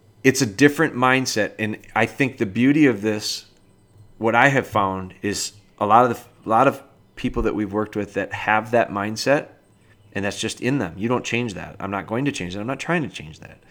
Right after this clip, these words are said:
It's in 'em. Folks that have that start, are forced to, if they, if they do it, I mean, they don't,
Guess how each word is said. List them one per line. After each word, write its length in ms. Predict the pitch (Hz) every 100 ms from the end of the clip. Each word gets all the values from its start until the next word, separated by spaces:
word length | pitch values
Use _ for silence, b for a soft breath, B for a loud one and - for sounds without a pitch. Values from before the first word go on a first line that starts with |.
| b b
It's 120 | -
in 140 | 143 131
'em. 140 | 80 - b b b b b b _ _ _ _ _ _
Folks 320 | - 123 120
that 160 | 156 -
have 380 | - 170 151 98
that 360 | 92 90 - _ b b b b b
start, 580 | - - - 120 - - _ _ _
are 120 | 107 101
forced 520 | - 165 180 - -
to, 320 | 104 87 101 - _ _ _ _
if 180 | - 98
they, 240 | 117 101 - _
if 160 | - -
they 140 | 123
do 380 | 101 90 123 123
it, 160 | 87 104
I 40 |
mean, 120 | 95
they 80 | 101
don't, 180 | 107